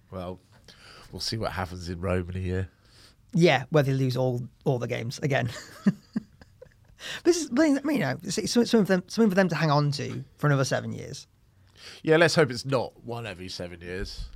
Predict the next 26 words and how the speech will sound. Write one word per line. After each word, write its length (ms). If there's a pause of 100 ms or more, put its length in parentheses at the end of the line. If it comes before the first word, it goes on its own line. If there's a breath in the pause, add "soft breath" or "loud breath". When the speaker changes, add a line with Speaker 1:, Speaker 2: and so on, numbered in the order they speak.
Speaker 2:
Mm. 240
Speaker 1:
And 100
I 40
say 200
that 220
as 100
a 60
Scots 400
fan. 400 (160)
It's, 320
um, 180 (180)
they, 140
they, 240
Speaker 2:
Yeah. 320
Speaker 1:
I 60
mean, 100
it 140 (180)
does 300
worry 340 (200)
me. 200 (240 loud breath)
Speaker 2:
'Cause 120
the 80
parallel 280
to 60
Scotland 400
is 180